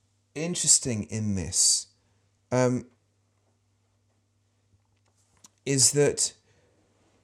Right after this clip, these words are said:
uh, as soon as they're thrown in to the pit, uh,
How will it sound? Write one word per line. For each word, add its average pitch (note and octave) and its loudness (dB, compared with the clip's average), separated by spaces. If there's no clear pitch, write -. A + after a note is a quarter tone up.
uh, C3+ 2
as D#3 -2
soon G3+ 2
as G3 -4
they're E3+ -6
thrown C3+ -8
in G2+ -8
to - -10
the G2+ -8
pit, - -12
uh, B2 2